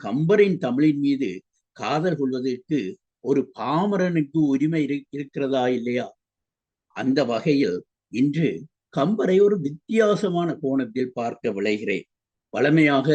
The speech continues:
இலக்கிய நயத்துடன் இலக்கிய ஆற்றல்களை பார்க்கும் நான், இன்று அவரது பாடல்களை கொஞ்சம் நகைச்சுவை கலர்ந்த, கலந்த ஒரு கோணத்தில் பார்க்க விளைகிறேன். அதை உங்களை போன்ற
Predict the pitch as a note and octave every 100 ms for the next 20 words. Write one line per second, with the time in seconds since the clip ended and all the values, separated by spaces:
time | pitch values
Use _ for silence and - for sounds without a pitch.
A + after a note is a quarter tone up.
0 | G#2 C3 - _ - A#2 D3+ D3+ D3 C#3+
1 | B2 A2+ B2+ B2+ C3 B2 F2 F#2 _ _
2 | - B2 D#3 E3 - D#3 C#3 A#2 C#3 C#3+
3 | C#3 C3 B2+ B2+ A#2 - A2+ C3+ - A#2+
4 | A2+ A2 A#2+ F#2 _ _ _ - C#3 D3
5 | D#3+ G2+ D#3+ - _ - E3 F3+ D3 -
6 | C#3+ F3+ F3+ D#3+ D#3 D#3 G#2 B2 - F#3+
7 | G3+ F3 E3 G3 - F#3 D#3+ C#3+ C#3+ D3+
8 | E3 D#3 - - B2 E3 F#3+ F#3 E3 C#3
9 | C3 - C#3 C#3+ - G#2 F#2+ _ _ D#3+
10 | C#3+ - B2 G#2 G#2+ G2+ F2+ - _ _
11 | _ - _ _ - D#3+ E3 D#3 D#3 F#3
12 | A3 G#3 - F3+ F#3+ E3+ C#3+ G2